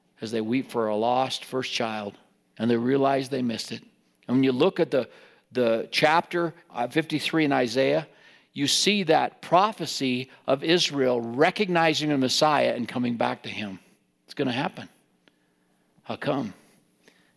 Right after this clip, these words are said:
'Cause our God is powerful. Father, we thank you that we have a hope that does not fade away, reserved in heaven. Lord, we're thankful for even these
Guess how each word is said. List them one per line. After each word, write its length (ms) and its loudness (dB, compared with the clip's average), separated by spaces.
'Cause 160 -8
our 140 -2
God 220 -4
is 120 -6
powerful. 580 -10
Father, 240 2
we 100 -2
thank 380 -4
you 120 -10
that 160 2
we 120 2
have 140 0
a 60 -2
hope 360 -6
that 80 -20
does 160 -4
not 220 0
fade 200 2
away, 420 -6
reserved 480 0
in 100 0
heaven. 360 -8
Lord, 160 2
we're 80 4
thankful 500 -2
for 220 -6
even 260 0
these 340 -2